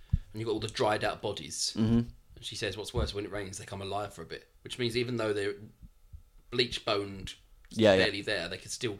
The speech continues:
Speaker 1: technically, uh, move.
Speaker 2: Yeah. Um,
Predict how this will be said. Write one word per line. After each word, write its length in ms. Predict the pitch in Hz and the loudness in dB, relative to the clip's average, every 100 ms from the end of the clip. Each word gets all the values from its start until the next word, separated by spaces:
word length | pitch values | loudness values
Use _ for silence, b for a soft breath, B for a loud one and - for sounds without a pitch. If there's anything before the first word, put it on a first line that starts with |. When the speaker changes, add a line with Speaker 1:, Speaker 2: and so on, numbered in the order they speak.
| - | -8
Speaker 1:
technically, 420 | - 85 95 90 | -10 -10 -8 -6
uh, 80 | 90 - - - | -8 -12 -14 -6
move. 340 | 113 95 - - _ - - | -6 -6 -14 -20 _ -4 8
Speaker 2:
Yeah. 160 | 95 - - - - b b b b b b - | 8 8 -6 -20 -20 b b b b b b 6
Um, 380 | 131 135 127 | 10 10 8